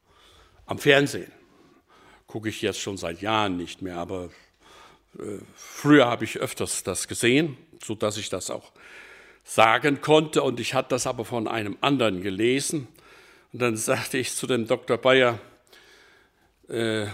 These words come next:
wirklich ein Bruder in Christus, das hatte ich, äh, da erlebt. Und dann sag ich: „Herr Doktor Bayer,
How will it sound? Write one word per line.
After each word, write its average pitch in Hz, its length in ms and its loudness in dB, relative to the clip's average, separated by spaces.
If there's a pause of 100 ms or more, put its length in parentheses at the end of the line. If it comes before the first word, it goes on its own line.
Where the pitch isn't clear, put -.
(120)
wirklich 127 380 0
ein 104 140 -2
Bruder 135 340 2
in 104 120 -4
Christus, 131 480 -2
das - 280 -6 (140)
hatte 104 220 -8
ich, - 440 -10
äh, 104 340 -10 (100)
da 101 460 -4
erlebt. 110 580 -6 (800)
Und 139 80 0
dann 151 100 6
sag 165 220 6
ich: 156 160 -2
„Herr 156 320 6
Doktor 170 320 6
Bayer, 170 360 8